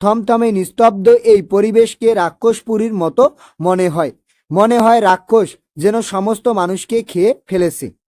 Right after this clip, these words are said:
দাদি এই পরিস্থিতিতেও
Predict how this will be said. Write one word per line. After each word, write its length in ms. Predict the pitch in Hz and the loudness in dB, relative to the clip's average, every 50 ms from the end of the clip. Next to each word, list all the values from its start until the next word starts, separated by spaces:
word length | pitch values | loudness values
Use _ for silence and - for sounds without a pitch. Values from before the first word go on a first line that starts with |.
| _ _ _ _ _ _ _ _ _ _ _ _ _ _ _ _ _ _ _ _ _ _ _ - _ _ _ _ _ _ - | _ _ _ _ _ _ _ _ _ _ _ _ _ _ _ _ _ _ _ _ _ _ _ -20 _ _ _ _ _ _ -4
দাদি 320 | 139 196 208 220 214 254 262 | 2 2 2 2 2 -2 0
এই 220 | 226 220 226 254 | 4 4 4 4
পরিস্থিতিতেও 920 | 202 - 220 226 233 220 - 247 240 196 233 220 226 262 254 240 208 170 | 4 2 2 2 2 0 -2 -4 -6 -4 -6 -6 0 4 4 6 6 4